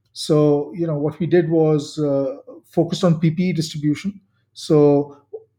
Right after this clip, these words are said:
Uber pays for this. So Uber funds the P P E. Uh, you know, we have given out over three million, you know, masks, uh, one point two million shower caps, which is what two-wheeler riders use.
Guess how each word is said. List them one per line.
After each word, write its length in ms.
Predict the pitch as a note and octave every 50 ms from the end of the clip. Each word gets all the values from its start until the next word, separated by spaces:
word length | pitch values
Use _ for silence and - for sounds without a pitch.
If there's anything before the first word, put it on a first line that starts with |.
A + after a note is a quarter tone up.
| - -
Uber 280 | F#3+ F#3 F#3 A3 G3
pays 280 | - F#3 E3 D#3 D#3 -
for 120 | - D#3
this. 280 | C#3 E3 B3 G#3 - -
So 380 | - - - E3+ D#3 D3+ D3+ -
Uber 240 | F3 D#3+ D#3 F3 D#3+
funds 340 | E3 - E3 D3+ D3+ D3+ D3
the 80 | D3+
P 140 | - - D3
P 120 | D3 D#3 D3
E. 200 | D#3 A3+ C#4 - _ _ _ -
Uh, 60 | F3
you 160 | E3+ D#3 D3
know, 100 | C#3 C3+
we 140 | C#3 C3+ D3+
have 140 | D3 C3 A#2+
given 260 | C#3 C#3+ C#3 D3+ D3
out 340 | C#3+ C#3+ D3 C#3+ C#3 C#3+ - _ _ _ _ - _ _ _ -
over 320 | E3 D3 D#3 D#3 D#3 D#3 -
three 200 | - - F#3+ E3+
million, 640 | E3+ E3 D#3 D#3 D#3 D3+ D3 D3+ D#3+ E3 E3+ F#3+ -
you 100 | D#3+ D3
know, 80 | C#3+
masks, 720 | C#3 C#3 D3+ F3 F#3+ A3 F#3+ - - - - - - - -
uh, 160 | D#3+ D#3+ C#3+
one 240 | C3+ B2+ C#3+ D3+ D#3
point 220 | D#3 E3 D#3 D3+ D#3
two 100 | E3 D3+
million 280 | D3 C#3+ C#3+ C#3+ C3
shower 320 | C3 - - D3 C#3+ D#3 D#3
caps, 380 | - F3+ F3+ G#3 - - -
which 220 | D#3 D3 C#3 - D#3+
is 100 | C#3+ C3+
what 240 | C#3+ C#3 C#3 -
two-wheeler 380 | - E3 D3 D#3 D#3 D3+ D3+ D3
riders 400 | C#3 C3+ C3 C3 D3+ D3 C3 B2+
use. 360 | C#3+ D#3+ A3+ - - - _